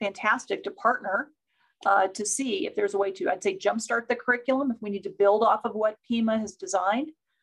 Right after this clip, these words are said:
uh, to tweak for this particular employer and this particular need." Or we say, "How do we build on what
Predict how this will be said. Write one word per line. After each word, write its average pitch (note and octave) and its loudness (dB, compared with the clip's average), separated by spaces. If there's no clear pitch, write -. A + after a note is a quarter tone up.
uh, G3 6
to G#3+ -8
tweak A#3+ -4
for G#3 -2
this G#3 -2
particular G#3 -2
employer G3 -2
and G3 -6
this - -8
particular G3+ -4
need." G3 -6
Or A3 6
we G#3+ 0
say, G#3+ 0
"How A3+ 0
do A3+ 0
we A3+ -2
build A#3 2
on G3 2
what G3 0